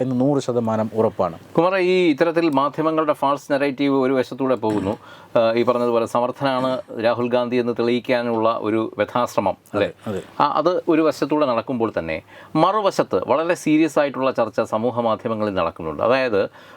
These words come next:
Speaker 2: മുമ്പൊന്നുമില്ലാത്ത വിധം ഒരു, ഒരു, ആ, ആത്മവിശ്വാസം രാഹുൽ ഗാന്ധിക്ക് കൈവന്നിരിക്കുന്നു. അതുപോലെ തന്നെ അദ്ദേഹത്തിൻ്റെ ബോഡി ലാംഗ്വേജിൽ വന്ന ഒരു മാറ്റം. ആ, അത് മാത്രമല്ല,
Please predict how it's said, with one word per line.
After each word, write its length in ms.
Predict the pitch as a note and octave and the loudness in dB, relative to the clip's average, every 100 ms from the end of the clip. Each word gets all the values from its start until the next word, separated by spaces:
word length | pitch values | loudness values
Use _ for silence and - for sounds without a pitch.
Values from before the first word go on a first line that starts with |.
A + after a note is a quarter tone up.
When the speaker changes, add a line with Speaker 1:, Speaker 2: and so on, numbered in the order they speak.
| - | -2
Speaker 2:
മുമ്പൊന്നുമില്ലാത്ത 920 | D#3 G3 G#3 G3 G3 F3 D#3+ E3+ - | 0 2 2 2 2 2 2 2 0
വിധം 360 | C#3+ B2+ B2+ A#2+ | 0 2 0 -2
ഒരു, 360 | A#2+ B2 A#2+ A2+ | 0 2 2 2
ഒരു, 320 | A#2+ A2+ - | 2 0 0
ആ, 720 | G#2 G#2 G#2 G#2 G#2 G2+ G#2+ | 0 2 2 2 2 2 0
ആത്മവിശ്വാസം 800 | A#2+ - C#3 B2 A#2+ G#2 G#2 F#2+ | -2 -2 -2 0 -2 0 -4 -4
രാഹുൽ 340 | F#2+ G2+ A2 G#2+ | -2 -2 0 0
ഗാന്ധിക്ക് 400 | G#2+ G2 F#2+ G2 | 0 -2 -4 -2
കൈവന്നിരിക്കുന്നു. 640 | F2+ F#2 F2+ E2+ F2 E2 - - - - | 0 0 -2 -4 -4 -6 -8 -14 -8 -2
അതുപോലെ 360 | A2+ B2+ C3 | 0 2 0
തന്നെ 120 | B2 A2+ | 2 2
അദ്ദേഹത്തിൻ്റെ 380 | A2+ A2+ A#2 | 0 0 0
ബോഡി 360 | A2 G#2+ B2 C#3+ | 2 2 2 2
ലാംഗ്വേജിൽ 460 | B2+ A#2+ A2 G#2 G2+ | 2 0 -2 -2 -2
വന്ന 320 | F#2 F#2 F#2 | -2 -2 -4
ഒരു 240 | F2+ F#2 F#2 | -4 -4 -4
മാറ്റം. 440 | E2 E2+ E2 E2+ - - - - - | -4 -4 -2 -6 -6 -16 -20 -12 -2
ആ, 20 | |
അത് 260 | E3 - G#3+ | 0 2 0
മാത്രമല്ല, 640 | G3+ G3 G3+ E3 A#2+ A#2+ | 0 0 0 0 0 -2